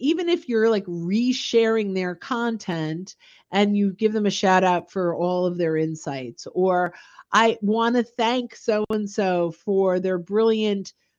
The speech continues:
conversation that we had today on a mastermind," or "I wanna give a shout out. I had a wonderful lunch with,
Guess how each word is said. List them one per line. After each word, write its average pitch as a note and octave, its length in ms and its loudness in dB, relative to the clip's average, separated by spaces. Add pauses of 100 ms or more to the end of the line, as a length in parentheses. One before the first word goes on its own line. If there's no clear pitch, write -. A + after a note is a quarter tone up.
conversation B3+ 920 0
that B3 160 0
we B3+ 140 2
had A#3 360 0
today A3 380 2
on G3+ 120 0
a G3+ 60 0
mastermind," E3 960 -2
or G#3 680 8
"I G3+ 60 2
wanna A3+ 220 2
give B3+ 140 0
a A#3 60 2
shout A#3 320 4
out. A3+ 120 6
I G#3 40 4
had G#3 180 0
a G#3 60 2
wonderful A3+ 520 0
lunch G#3+ 440 -4
with, G3+ 440 0